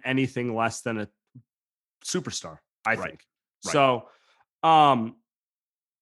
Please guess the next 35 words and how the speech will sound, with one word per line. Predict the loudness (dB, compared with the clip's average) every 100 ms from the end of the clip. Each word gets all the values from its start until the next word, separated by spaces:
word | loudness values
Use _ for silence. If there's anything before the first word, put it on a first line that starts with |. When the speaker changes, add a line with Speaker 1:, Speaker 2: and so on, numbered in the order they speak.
| _ _ _ _ _ 0
Speaker 1:
I | 4 4
read | 4 4
it | 2
a | 2
little | 0 0 -2
differently | -4 -6 -6 -4
than | -2 0
you. | -2 -4 -6 _ _
Speaker 2:
Mm. | -8 -8 _ _ _ _ _
Speaker 1:
I | -8 0 4 4 2
thought | 2 4 4 2 -4 _ _ _
this | -6 -4 -2
was | -4 -4
some | -6 -6 -10 _
salesmanship | -8 -2 -2 -2 -4 0 -2 0
going | 0 2
on. | 0 0 -4 _ _ _ _ _ 0
I | 0
think | 0 -6 -4 -4 -4
the | -6
Warriors, | -4 -2 0 0 -2 -4 -4
more | -6 -2 -2
than | -2 -6
anything, | -4 -6 -6 -6 -6 -8 _ _ _ _ _ _
are | -4
dealing | -4 -8 -4 -2 0 -2 -2
with | -2
an | -2
N | -2 -4
B | -4 -4
A | -2 -4
which | -6 -10
thinks | -8 -10 -10
they're | -12 -12
desperate. | -14 -16 _